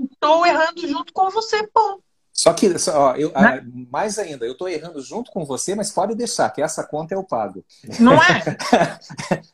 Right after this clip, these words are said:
Speaker 2: É mais ou menos assim, "Essa conta eu pago." E aí fica aquilo, né? Eu acho, quem nunca passou por uma situação de falar assim, né? É, passa uma situação difícil e depois nem consegue dormir de noite, fica ansioso,
Speaker 1: Uhum.
Speaker 2: fica pensando,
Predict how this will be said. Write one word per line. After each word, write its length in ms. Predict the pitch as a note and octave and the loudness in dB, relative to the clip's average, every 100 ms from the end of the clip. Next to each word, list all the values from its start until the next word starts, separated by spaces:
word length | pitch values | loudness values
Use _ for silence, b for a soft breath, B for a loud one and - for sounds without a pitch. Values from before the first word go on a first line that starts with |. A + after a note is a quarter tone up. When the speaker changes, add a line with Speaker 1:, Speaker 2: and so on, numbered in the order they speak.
| - | -2
Speaker 2:
É 120 | C#3+ | 2
mais 260 | D3 F#3+ | 2 0
ou 60 | F#3 | -2
menos 260 | F3+ F#3 F#3 | -6 -8 -6
assim, 460 | F#3+ - D#3 C#3+ | -6 -6 -8 -8
"Essa 220 | D3+ E3 E3 | -8 -8 -10
conta 260 | E3+ E3 | -10 -8
eu 80 | F#3 | -10
pago." 420 | - C3+ A2+ G#2+ _ _ _ | -6 -6 -6 -10 _ _ _
E 120 | - G#3+ | -6 -4
aí 220 | F#3 A3+ | -2 -4
fica 220 | - B3+ | -8 -8
aquilo, 340 | A#3 A3 D#3 B2+ | -8 -6 -6 -6
né? 120 | C3 | -8
Eu 60 | D#3+ | -8
acho, 240 | - - _ _ - | -10 -18 _ _ -8
quem 300 | A3 D4 A3 | -8 -6 -4
nunca 360 | A3 E4+ D4+ | -6 -6 -8
passou 680 | - D#3+ - - B2 D#3 - _ _ _ - | -4 -2 -2 -4 -2 -4 -8 _ _ _ -4
por 140 | C#3+ | -2
uma 140 | E3 | -2
situação 800 | D#3+ D3+ D3 A#2 - C3 C3+ F3+ - _ _ _ | -4 -4 -2 -2 -2 -6 -6 -8 -14 _ _ _
de 140 | A#2 D3 | -10 -4
falar 320 | D#3 C#3+ D3 | 0 4 2
assim, 420 | C#3+ - C#3+ C3 | 0 -6 -6 -8
né? 240 | A#2+ B2 - _ _ _ _ | -8 -10 -14 _ _ _ _
É, 240 | A2 A#2 | -6 -4
passa 320 | A#2 E3+ F#3 | -2 -2 -2
uma 80 | F3 | -6
situação 480 | D#3+ - C3+ - D3 | -8 -6 -6 -6 -8
difícil 720 | B2 - - D3 F3+ - F3 | -10 -16 -12 -10 -8 -8 -8
e 20 | |
depois 300 | D#3 D3+ E3 D#3+ | -8 -6 -6 -6
nem 140 | B3 | -6
consegue 380 | B3 F#3+ F3+ E3 | -6 -6 -6 -4
dormir 300 | C#3+ C3+ C#3 | -4 -4 -4
de 100 | B2+ | -6
noite, 400 | A#2 B2+ E3 - | -6 -4 -4 -8
fica 220 | - C3+ C3+ | -8 -2 -2
ansioso, 800 | B2+ - A#2 C3 D#3+ D3+ B2+ - | -2 -2 0 2 4 2 0 -4
Speaker 1:
Uhum. 40 | |
Speaker 2:
fica 240 | - F4 C3 | 0 2 2
pensando, 360 | D3+ C#3+ C#3+ | 2 0 -2